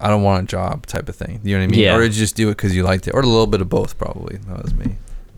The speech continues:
Speaker 2: Well, as far as music, um, that definitely happened, like, after some time, after I learned about how you can make money off music.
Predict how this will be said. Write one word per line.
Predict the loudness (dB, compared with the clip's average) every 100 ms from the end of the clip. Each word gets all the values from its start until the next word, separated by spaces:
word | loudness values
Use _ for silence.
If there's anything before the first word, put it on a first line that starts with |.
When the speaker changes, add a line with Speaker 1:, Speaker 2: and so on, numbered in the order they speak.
| -16 -16 -16 2
Speaker 2:
Well, | 4
as | 6
far | 6 4
as | 6
music, | 4 4 4 2 2
um, | 2 4 2 0 -6 -16 -18 -20 -20 -10 0
that | 0 4
definitely | 2 2 0 2
happened, | 2 2 0 0
like, | -2 -2
after | -2 -2 -2 -2 -2
some | -4 -6
time, | -2 0 0 -2 -4
after | -4 -2 -2
I |
learned | 0 -2 -2
about | -2 0
how |
you | 0 2
can | 0
make | -2
money | -2 0 0
off | 0
music. | 0 -2 -6